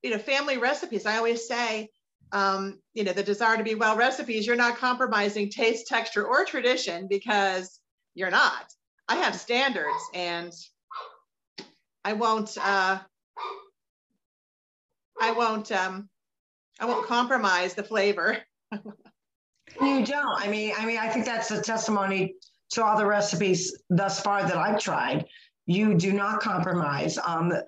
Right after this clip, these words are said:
Speaker 2: on the flavor. It's there, it's rich, it's satisfying.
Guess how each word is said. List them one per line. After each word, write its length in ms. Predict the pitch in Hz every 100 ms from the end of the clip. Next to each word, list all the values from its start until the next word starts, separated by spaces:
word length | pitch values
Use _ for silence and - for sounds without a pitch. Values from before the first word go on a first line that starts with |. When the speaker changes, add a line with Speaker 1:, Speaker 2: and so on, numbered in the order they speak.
| 170
Speaker 2:
on 220 | 147 165
the 80 | 170
flavor. 480 | 175 190 233 180 -
It's 260 | 143 - -
there, 320 | 165 175 185
it's 200 | 135 -
rich, 400 | 160 196 202 180
it's 240 | 151 147 - _ _
satisfying. 1160 | - 214 196 196 170 208 190 185 190 190 180